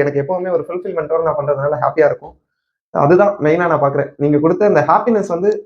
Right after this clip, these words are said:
இந்த இதனால கிடையாது. நான் வந்து கொடுக்குற ஒரு விஷயம் உங்களுக்கு பயன் அடைஞ்சிருக்கீங்க அப்படின்றத எனக்கு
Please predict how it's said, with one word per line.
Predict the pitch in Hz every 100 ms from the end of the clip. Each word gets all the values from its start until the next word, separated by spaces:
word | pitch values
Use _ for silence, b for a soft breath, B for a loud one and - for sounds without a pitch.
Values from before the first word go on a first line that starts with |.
| _ _ _ -
இந்த | 135 151 151 143 139 139 139
இதனால | 185 208 208
கிடையாது. | 151 135 160 247 _ _ _ _ _ _ _ _ - 127
நான் | 170 226
வந்து | 214 254 240 - - -
கொடுக்குற | 202 226 202
ஒரு | 175
விஷயம் | 180 214 220 - -
உங்களுக்கு | 151 165 165 160
பயன் | 160 208
அடைஞ்சிருக்கீங்க | 202 180 170 170 185 175
அப்படின்றத | 190 196 185
எனக்கு | 151